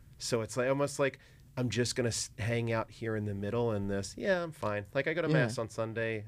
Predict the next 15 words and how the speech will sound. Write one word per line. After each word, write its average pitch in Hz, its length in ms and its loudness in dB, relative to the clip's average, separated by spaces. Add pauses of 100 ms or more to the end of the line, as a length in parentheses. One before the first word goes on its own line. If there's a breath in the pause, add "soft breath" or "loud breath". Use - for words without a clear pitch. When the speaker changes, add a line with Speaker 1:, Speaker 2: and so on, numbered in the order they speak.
Speaker 1:
you 131 140 4
know, 113 180 4
or 110 160 0
whatever. 110 500 0
"I'm 131 120 -4
fine. 104 340 -2
We're 127 140 0
fine." 107 400 -4
Like, 104 140 4
Speaker 2:
<laughs> - 0 -
Yeah, 196 120 8
Speaker 1:
we're 127 240 4
Speaker 2:
everything's 139 480 4
just - 340 -6 (280)
dandy. 117 420 0